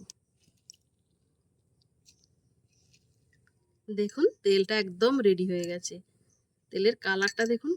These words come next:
কত সুন্দর এসছে, একদম ভৃঙ্গরাজ তেল যেভাবে বাজার থেকে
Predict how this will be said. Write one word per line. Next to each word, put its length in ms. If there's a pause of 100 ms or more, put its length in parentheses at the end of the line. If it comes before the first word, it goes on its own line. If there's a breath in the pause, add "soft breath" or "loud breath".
কত 260
সুন্দর 460
এসছে, 340 (600)
একদম 460
ভৃঙ্গরাজ 600
তেল 240
যেভাবে 420 (440 soft breath)
বাজার 260
থেকে 240